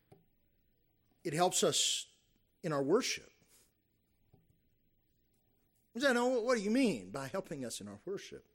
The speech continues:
Well, we understand that as we come together, right, we're not just worshiping the Father. We're not just worshiping the Son. We're not just worshiping the Holy Spirit.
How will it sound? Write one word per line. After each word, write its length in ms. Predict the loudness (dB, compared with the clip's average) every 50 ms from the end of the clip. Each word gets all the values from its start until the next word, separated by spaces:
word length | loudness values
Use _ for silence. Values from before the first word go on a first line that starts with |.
| _ _ _ _ _ _ _ _ _ _ _ _ _ _ _ _ _ _ _ _ _ _ _ _ _ -20 _ _ _ _ _ _
Well, 260 | -14 -10 -6 -6 -4 -4
we 160 | -2 -2 -2
understand 680 | -2 -2 -2 -4 -2 0 0 2 2 0 -2 -4 -10 -14 -18 -20 -18 -10 -8
that 100 | -6 -2
as 200 | -2 -2 -2 -2
we 240 | -4 -4 -4 -6 -12 -18 -18
come 240 | -10 -8 -6 -6 -6
together, 560 | -8 -6 -4 -2 0 0 0 -2 -4 -6 -6 -10 -20 _ _ _ _ _ _ _ _ _ _ _ _ _ _ _ _ _ _ _ _ _ _ _ _ _ _ _ _ -14
right, 160 | -14 -14 -14 -14 _ _
we're 80 | -4 -4
not 240 | -4 -4 -6 -10 -14 -18 -20 _ _ _ _
just 400 | -4 -2 0 0 0 0 -2 -2
worshiping 380 | -4 -4 -4 -4 -10 -10 -10 -10
the 60 | -10
Father. 380 | -12 -16 -18 -14 -8 -6 -6 -4
We're 120 | -2 -2
not 220 | -2 -2 -2 -4
just 440 | -2 -4 2 4 6 6 4 4 2
worshiping 320 | 2 0 0 -2 -8 -8 -6
the 60 | -2
Son. 160 | -2 0 0
We're 60 | 2
not 220 | 2 4 4 2 2
just 380 | 4 6 6 6 6 6 4
worshiping 300 | 2 0 0 0 -8 -10
the 80 | -10 -10
Holy 200 | -12 -12 -12 -12
Spirit. 520 | -14 -16 -16 -16 -20 -16 -10 -10 -10 -10